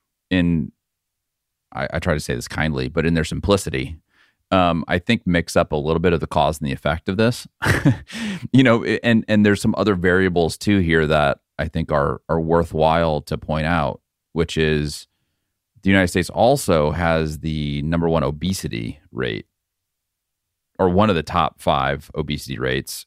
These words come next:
Speaker 2: I mean, there's a, a, a, I think it's the, the number one in the developed countries. There's, like,
Speaker 1: Yeah, among
Speaker 2: some
Speaker 1: advanced
Speaker 2: others.
Speaker 1: countries, yeah.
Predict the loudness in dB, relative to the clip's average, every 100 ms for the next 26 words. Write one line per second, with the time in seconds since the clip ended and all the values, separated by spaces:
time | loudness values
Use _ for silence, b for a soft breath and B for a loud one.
0 | -6 0 2 2 0 -4 -2 -2 0 -4
1 | -4 -2 -2 -4 _ _ -6 -4 0 2
2 | 4 2 0 0 2 2 2 2 2 2
3 | 0 -2 0 0 -2 -2 -4 -2 -4 -4
4 | -4 -2 0 0 0 0 2 2 2 2
5 | 2 -2 -6 -8 -8 -8